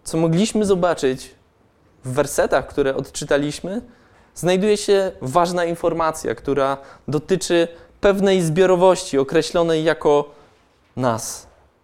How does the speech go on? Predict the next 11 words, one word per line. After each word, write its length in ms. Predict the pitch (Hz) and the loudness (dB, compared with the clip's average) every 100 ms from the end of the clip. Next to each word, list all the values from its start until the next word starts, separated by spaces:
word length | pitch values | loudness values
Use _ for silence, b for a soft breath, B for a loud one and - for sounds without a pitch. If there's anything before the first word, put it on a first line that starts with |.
| _ _ _ _ _ _ _ _ _ _ _ _ | _ _ _ _ _ _ _ _ _ _ _ _
Czyli 420 | - 143 156 160 | -6 -2 0 2
ludzi 460 | 143 160 190 180 185 | 2 2 2 2 0
żyjących 640 | 151 170 175 175 175 170 - b b | -2 0 0 0 -2 -2 -6 b b
w 120 | - | -16
przyszłości 760 | - 170 - 196 196 - 143 | -8 -6 0 2 2 -2 -6
względem 580 | 135 147 170 170 160 160 | -4 2 2 4 2 0
czasów 680 | - 185 175 - 143 151 - b - | -4 -4 -4 -2 -2 -4 -12 b -8
życia 440 | 135 175 - 135 | -2 -2 0 0
wymienionych 600 | 139 151 156 165 160 151 | 2 0 2 2 2 2
bohaterów 640 | 139 139 156 156 143 139 135 | -2 -4 -2 0 0 0 0
wiary. 380 | 151 147 123 | 2 2 0